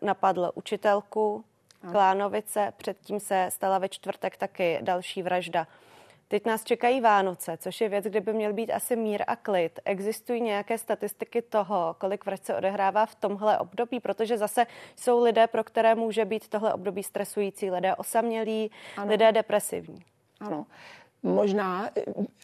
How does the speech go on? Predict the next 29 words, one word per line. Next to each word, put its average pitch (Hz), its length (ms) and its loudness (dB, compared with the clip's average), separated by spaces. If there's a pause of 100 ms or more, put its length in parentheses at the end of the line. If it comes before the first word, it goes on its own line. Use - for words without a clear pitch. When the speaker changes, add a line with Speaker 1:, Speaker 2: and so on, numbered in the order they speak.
(400)
Speaker 2:
paradoxně 196 920 0
období 208 800 4
zimy, 175 640 2
kdy 202 200 0
je 190 160 2
málo 185 360 2
slunečního 214 720 -2
svitu, - 640 -6 (540)
tak 190 200 -2
je 190 80 6
hodně 208 300 2
sebevražd 175 920 -2
a 180 80 -4
je 185 120 -2
i 202 160 0
hodně 190 300 -2
násilných 180 560 -4
trestných - 440 -10
činů. - 340 -12
To - 120 -12
je 196 100 -6
skutečně 208 500 -14
pravda. 220 340 -20 (680)
Speaker 1:
Eh, 214 260 4 (200)
poslední, 233 680 2
eh, - 40 -4 (320)
věc 202 320 0
mě 214 180 0
zajímá. 196 560 2